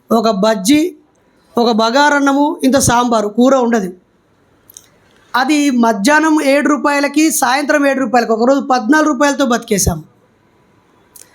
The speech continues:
ఈ, ఇక్కడ ప-, హైదరాబాద్ సికింద్రాబాద్లో దిగగానే భాగ్యనగర్ ఎక్స్‌ప్రెస్ పదో నంబర్ బస్సు,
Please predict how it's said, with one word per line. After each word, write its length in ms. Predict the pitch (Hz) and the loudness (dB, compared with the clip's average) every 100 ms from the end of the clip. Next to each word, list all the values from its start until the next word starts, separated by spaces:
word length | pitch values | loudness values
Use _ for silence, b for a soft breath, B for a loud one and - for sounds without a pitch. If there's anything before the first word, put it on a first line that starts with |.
| b b _ | b b _
ఈ, 60 | 240 247 | 0 2
ఇక్కడ 220 | 247 254 254 240 233 | 0 0 2 0 0
ప-, 120 | 226 220 | -2 0
హైదరాబాద్ 460 | 220 247 269 269 | 0 2 2 2
సికింద్రాబాద్లో 560 | 262 247 262 269 277 269 | 0 0 0 2 2 2
దిగగానే 480 | 233 247 254 254 254 | 0 0 0 0 -2
భాగ్యనగర్ 480 | 233 233 233 240 233 | -2 -2 0 0 0
ఎక్స్‌ప్రెస్ 440 | 220 226 226 240 214 214 - b b b - | -2 -2 0 2 0 -2 -14 b b b -4
పదో 240 | 220 240 | 0 2
నంబర్ 300 | 247 240 233 | 2 0 0
బస్సు, 500 | 214 214 - 208 208 | 0 0 0 -2 -2